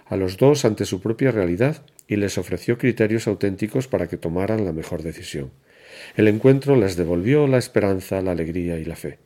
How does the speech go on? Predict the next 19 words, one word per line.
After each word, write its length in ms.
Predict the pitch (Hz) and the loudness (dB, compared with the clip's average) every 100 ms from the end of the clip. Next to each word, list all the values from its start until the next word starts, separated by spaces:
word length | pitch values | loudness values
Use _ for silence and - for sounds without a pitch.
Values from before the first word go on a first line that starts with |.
| _ - - - - | _ -20 -20 -20 0
Cuando 220 | - 113 | 4 6
lo 100 | 113 | 6
descubrieron 640 | 113 110 110 113 143 147 143 - | 6 4 2 4 4 2 -2 -4
al 160 | 98 | -2
partir 320 | 98 92 104 | -2 -4 -2
el 100 | 98 | -2
pan 280 | 95 127 123 | 0 2 4
y 60 | 110 | 2
desapareció, 680 | 101 110 101 98 - 147 151 - - - - - | 0 -2 -2 -2 4 4 4 -4 -20 -20 -16 -2
dejó 300 | 113 - 143 | 0 6 6
en 80 | |
manos 240 | 135 139 127 | 6 6 6
de 80 | 131 | 4
la 140 | 117 | 2
comunidad 440 | 110 101 101 131 135 | 0 -2 0 0 0
el 120 | 104 | -2
ministerio 600 | 98 87 - 117 113 107 | -2 -4 -2 0 2 2
del 100 | 104 | 0
acompañamiento. 800 | 95 95 85 82 78 76 69 - | -2 -4 -4 -4 -4 -6 -10 -18